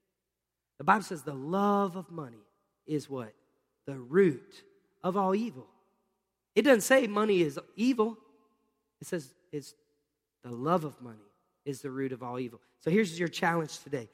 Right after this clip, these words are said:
My challenge for you today, we'll close. My challenge is that you lay up, put up treasures in heaven, man. Take your money and leverage it, invest it, get eternal dividends, right? If you're,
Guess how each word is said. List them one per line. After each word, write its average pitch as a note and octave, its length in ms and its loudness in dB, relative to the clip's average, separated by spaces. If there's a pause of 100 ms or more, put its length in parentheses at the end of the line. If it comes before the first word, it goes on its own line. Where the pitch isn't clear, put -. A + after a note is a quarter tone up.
(280)
My F3+ 160 4
challenge F#3+ 360 -2
for F3 120 -6
you E3+ 100 -6
today, C#3+ 260 -4
we'll C#3 160 -6
close. C3+ 480 -4
My E3+ 120 -2
challenge E3+ 420 -4 (360)
is F3+ 140 4
that E3+ 200 -2
you A3+ 200 0 (200)
lay G#3+ 240 4
up, E3+ 160 -2
put C4+ 160 2
up C4+ 120 0
treasures G#3+ 440 -4
in G3 60 -10
heaven, F#3 300 -4
man. B2 240 -12 (680)
Take A#3 240 2
your A#3 80 2
money A#3 240 4
and E3+ 100 2
leverage G3+ 320 2
it, E3+ 120 -2
invest F3 520 -4
it, A#2+ 140 -8 (180)
get A#3+ 240 6
eternal A3 400 0
dividends, D#3 640 -2 (500)
right? A3 300 2 (680)
If D#3+ 120 -8
you're, A3+ 300 4